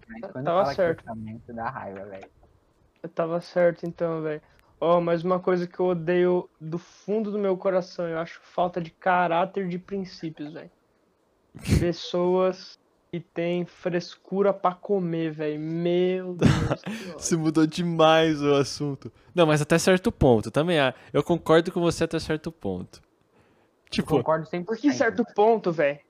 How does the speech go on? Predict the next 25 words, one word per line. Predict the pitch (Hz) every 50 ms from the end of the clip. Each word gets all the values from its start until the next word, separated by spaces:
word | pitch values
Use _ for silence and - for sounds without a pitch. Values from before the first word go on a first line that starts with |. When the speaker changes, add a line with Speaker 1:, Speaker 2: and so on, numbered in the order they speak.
| _ _ _
Speaker 3:
Ah, | 151 156 151 147 147
mano, | 135 127 127 127 127 123 120
tem | - 170 196
umas | 208 208 190 180 -
coisas | - - 175 180 180 170 160 -
assim | - 170 175
que, | 175 - -
tipo, | - - - - 135 131 120 107 95 - _ _ _ _ _ _ _ _ _ _ _ _ _ _ -
tipo, | - - - 214
não, | 247 247 190 156
não. | 160 190 196 147 110 98 - _ _ _ _ _ _ _ _ _ _ _ _ _ _ _ _ _ _ _
Mano, | - 277 202 180 151 139 135 - - _ _ -
é | 202
que | 233 -
eu | 311
sou | - - 330 311
frescurento, | - - 277 220 226 - - 202 185 180 185 190 208 -
Speaker 2:
Véi, | 208 214
Speaker 3:
mas | 202 196
é | 208 196
Speaker 2:
não, |
Speaker 3:
que | 190 202
Speaker 2:
não | 226
é | 247
possível, | 247 - 277 - - 262 247 202 202 170